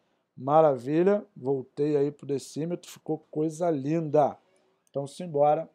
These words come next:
fazer a próxima. Vamos lá? Próxima questão. Questão de múltiplo, a ideia de múltiplo, tá? Que vai cair na prova também, tá? Então, esses são os assuntos mais cobrados. A gente vai dar uma ênfase nos mais cobrados, mas agora também vamos ver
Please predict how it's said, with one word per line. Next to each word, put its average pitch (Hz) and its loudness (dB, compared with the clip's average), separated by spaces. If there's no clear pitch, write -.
fazer 135 -12
a 131 -4
próxima. - -14
Vamos 113 -12
lá? 151 -6
Próxima 135 -12
questão. 143 -8
Questão 160 -10
de 160 -10
múltiplo, 160 -8
a 131 -2
ideia 139 0
de 151 -10
múltiplo, 175 -10
tá? 160 -4
Que 165 -10
vai 165 0
cair 202 -6
na 196 -8
prova 160 -10
também, 113 -12
tá? 143 -6
Então, 143 -10
esses 160 -18
são 170 -14
os 160 -14
assuntos 160 -16
mais 156 -12
cobrados. 151 -8
A 117 -16
gente 113 -14
vai 139 -2
dar 139 -4
uma 139 -4
ênfase 135 -10
nos 123 -16
mais 127 -14
cobrados, 147 -6
mas 156 -14
agora 143 -6
também 139 -14
vamos 156 -16
ver 147 -10